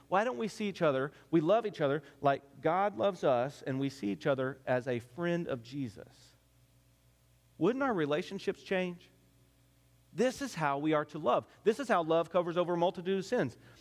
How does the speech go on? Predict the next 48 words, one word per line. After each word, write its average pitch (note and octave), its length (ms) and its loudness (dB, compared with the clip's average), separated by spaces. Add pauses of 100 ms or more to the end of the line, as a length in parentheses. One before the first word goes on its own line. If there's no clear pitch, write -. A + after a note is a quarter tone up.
(100)
You're, C4 440 0
you A#3+ 160 0
can't B3+ 300 0
be A3+ 180 -2
insulted F#3 680 0
and D#3+ 120 0
hurt F3 420 0 (240)
if F3+ 180 4
you A#3 140 0
see B3 280 -2
somebody E3 600 2
as D#3 160 2
a D#3+ 80 0
child A3+ 400 0
of E3+ 100 -4
God D3 260 2
and F#3 100 -4
as E3+ 100 -4
a E3 40 -10
friend A3 300 -2
of G#3 60 -2
Jesus. C4 420 -4 (2000)
They're G3 140 0
forgiven G#3 480 0
in G#3 120 -2
Jesus. G#3+ 360 -6
You G3 100 -4
can F#3+ 180 -8
forgive F#3 260 -6
them G#3 100 -8
too. - 160 -12 (340)
This E3 180 -4
is E3+ 100 -12
how C#3 240 0
love D3+ 260 -4
covers B2 200 -8
over A#2+ 120 -6
a B2+ 40 -4
multitude B2 360 -6
of C3 60 -14
sins. G3 200 -10 (920)
Or G#3+ 100 -2
what C4+ 140 2
about C#4 180 0
this? C#3 360 -6
What G3+ 100 -2
about A#3 180 0
this? - 220 -14